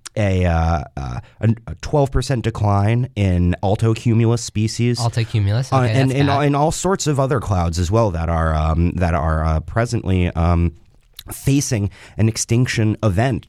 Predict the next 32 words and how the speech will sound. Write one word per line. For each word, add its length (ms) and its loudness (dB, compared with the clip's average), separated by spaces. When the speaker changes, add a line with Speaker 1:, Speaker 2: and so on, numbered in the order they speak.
Speaker 1:
due 240 2
to, 460 0
uh, 340 0
what's 380 -2
going 220 0
Speaker 2:
Can 120 0
Speaker 1:
on 360 0
with, 240 0
with 300 -2
the 140 0
environment. 600 -2
Speaker 2:
Can 340 -4
cl-, 460 -20
clouds 440 0
can 300 -4
become 380 -2
extinct? 500 -4
Speaker 1:
Well, 220 2
of 80 -4
course. 380 -4
They 120 2
have 140 2
genuses, 580 0
they 120 0
have 120 0
species. 800 0
Speaker 2:
They 80 2
have 160 0
genuses 800 0
and 160 0
species? 480 -6
Speaker 1:
Yes. 360 -6